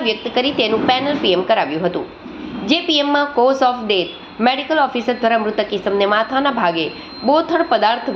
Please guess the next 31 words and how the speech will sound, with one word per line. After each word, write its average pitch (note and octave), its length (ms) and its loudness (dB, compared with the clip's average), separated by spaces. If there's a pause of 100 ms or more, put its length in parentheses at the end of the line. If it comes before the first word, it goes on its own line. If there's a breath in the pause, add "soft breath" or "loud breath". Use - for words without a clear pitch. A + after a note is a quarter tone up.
(120)
મારવાથી A#3+ 520 0
થયેલા F#3+ 300 2
ગંભીર G3 320 2
ઈજાના E3+ 320 2
કારણે D#3+ 280 0 (380 loud breath)
તેમજ D4+ 300 2
બિલ્ડિંગ C4+ 340 2
પરથી C#4 260 0 (200)
નીચે A3+ 220 2 (120)
ફેંકી G#3 320 -2
દેતા A3 260 2 (380 loud breath)
તેને E4 220 2
ઈજાના C4 440 2 (120)
કારણે F#3 280 2 (120)
મોત A#3+ 280 2
થયું F#3 220 4
હોવાનો E3+ 300 4
રિપોર્ટ A3 340 2
આવ્યો E3+ 320 0
હતો. E3+ 180 2 (500 loud breath)
જે G#3 120 4
રિપોર્ટ G3+ 420 0
આવતા A#3+ 300 0 (360 loud breath)
બી D4 120 4
ડિવિઝન D4 420 2
પી A#3+ 240 0
એસ A3+ 120 -4 (200)
આઈ A#3 200 2 (140)
આર A3+ 160 4 (140)
આર G3+ 100 2 (100)
ગોહિલ A#3 240 4